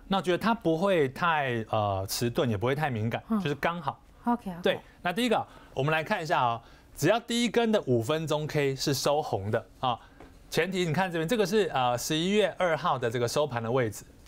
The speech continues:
Speaker 2: 好，跟您报告，
Speaker 1: 嗯。
Speaker 2: 这边十一月三号，这十一
Speaker 1: 对。
Speaker 2: 月二号的收，
Speaker 1: 嗯。
Speaker 2: 跟十一月三号的开，OK。
Speaker 1: 对，那么有个S O P啊，第一个就是开高，
Speaker 2: 嗯。
Speaker 1: 啊，假设你看到这个选择权的买权，它是开高的，你就准备，哎，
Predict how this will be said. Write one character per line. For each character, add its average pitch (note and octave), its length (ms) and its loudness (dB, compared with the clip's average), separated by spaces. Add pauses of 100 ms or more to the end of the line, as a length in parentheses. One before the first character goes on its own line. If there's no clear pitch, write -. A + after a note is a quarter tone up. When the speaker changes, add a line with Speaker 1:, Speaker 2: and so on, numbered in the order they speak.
Speaker 2:
好， G3+ 540 -2
跟 E4+ 120 2
您 D#4 120 4
报 E4 160 4
告， D4 260 2
Speaker 1:
嗯。 - 20 -6
Speaker 2:
这 C#4+ 80 -4
边 D4 160 2
十 A#3 140 -4
一 A3+ 60 0
月 B3 180 2
三 C4 240 0
号， C4 220 0
这 B3 180 0
十 F#3+ 240 0
一 A3+ 80 0
Speaker 1:
对。 C4 80 2
Speaker 2:
月 C4+ 160 2
二 A#3 280 2
号 G#3+ 220 0
的 F#3 160 -8
收， C4+ 380 2
Speaker 1:
嗯。 B3+ 100 2
Speaker 2:
跟 C4 200 0 (300)
十 - 120 -2
一 A#3+ 60 2
月 C#4 160 4
三 B3 180 0
号 B3 140 -2
的 D4 100 -6
开， C#4+ 380 -2
OK。 B3+ 180 -2
Speaker 1:
对， D#3 180 0
那 G#3 120 0
么 F3 60 2
有 D3+ 40 0
个 D#3 80 0
S F3+ 220 0
O D#3 180 2
P D#3+ 180 0
啊， B2+ 60 4
第 D3+ 120 -2
一 G#3+ 40 2
个 F3 60 4
就 D3+ 100 0
是 C#3+ 140 -2
开 C3+ 200 -2
高， A2+ 380 -2
Speaker 2:
嗯。 G3 240 4
Speaker 1:
啊， C3+ 180 2 (200)
假 D3+ 120 0
设 A3+ 140 0
你 F#3 80 -2
看 G#3 100 0
到 G#3 120 2
这 G3+ 40 0
个 F#3 120 2
选 A#2+ 260 0
择 B2+ 100 2
权 C3 160 -2
的 B2+ 80 0
买 A#2 220 -2
权， G#2+ 240 -4
它 C#3 100 0
是 C#3 100 -4
开 C#3 260 -4
高 B2+ 200 0
的， A2 160 0
你 G#2+ 60 -4
就 D3+ 100 0
准 A2 280 -2
备， C#3 200 2 (120)
哎， F3+ 160 -2